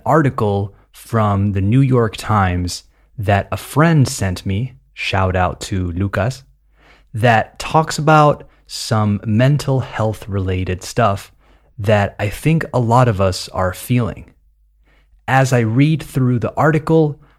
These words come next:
I'll be stopping once in a while to explain the less common language, tricky words, et cetera. So don't worry if you don't understand something, because I'll probably explain it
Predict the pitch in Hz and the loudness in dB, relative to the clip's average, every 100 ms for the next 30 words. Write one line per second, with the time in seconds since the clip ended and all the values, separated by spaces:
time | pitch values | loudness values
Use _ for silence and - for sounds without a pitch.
0 | _ _ - 107 107 95 104 98 98 - | _ _ -2 0 0 -2 -4 -4 -6 -6
1 | - 135 139 139 135 135 110 113 120 120 | 2 4 4 4 2 2 0 -2 0 0
2 | - 104 98 98 95 95 92 - 98 92 | -2 -2 0 2 2 2 -2 -6 -8 -8
3 | - - 131 123 123 117 120 _ _ _ | -10 -4 0 2 2 0 -4 _ _ _
4 | 113 104 98 95 107 127 - - - 135 | -6 0 2 2 0 -2 -4 -10 -2 2
5 | 135 127 113 107 104 104 104 101 92 - | 4 4 2 0 0 0 0 -2 -4 -12
6 | _ _ _ - 117 - 110 98 101 92 | _ _ _ -6 -4 -2 -4 0 2 2
7 | 90 87 - - - 95 - 90 82 78 | 0 -4 -12 -14 -8 -8 -6 -6 -4 -6
8 | - _ _ - - 107 98 147 160 170 | -10 _ _ -14 -6 -6 -2 2 2 2
9 | 127 120 113 107 110 - 101 101 95 117 | 2 2 2 -2 -6 -10 -6 -6 -2 0
10 | 113 - 110 101 - 135 139 139 - 107 | -2 -2 -2 -2 -2 2 4 2 0 -2
11 | 101 - 101 95 - _ - - 107 101 | -4 -4 -4 -6 -8 _ -14 -6 -2 -2
12 | 98 - - 90 - 101 98 98 101 95 | -4 -10 -8 -8 -4 -2 -2 -4 -6 -8
13 | - 98 - 139 143 131 127 | -8 -10 -6 -2 2 2 0